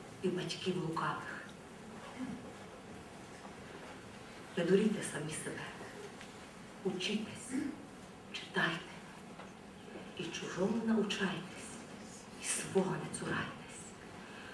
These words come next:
Бо хто матір забуває, того Бог карає. Того діти цураються,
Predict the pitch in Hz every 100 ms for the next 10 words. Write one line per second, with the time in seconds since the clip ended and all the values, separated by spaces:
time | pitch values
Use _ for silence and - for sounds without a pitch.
0 | - - - 151 214 208 - 247 220 220
1 | 233 - 226 220 208 202 190 214 262 254
2 | 196 202 - - - - 220 190 185 -
3 | - 208 208 - - 175 160 160 - -
4 | - - - - - - - - - -
5 | - - 202 202 196 196 202 190 180 180
6 | 151 147 -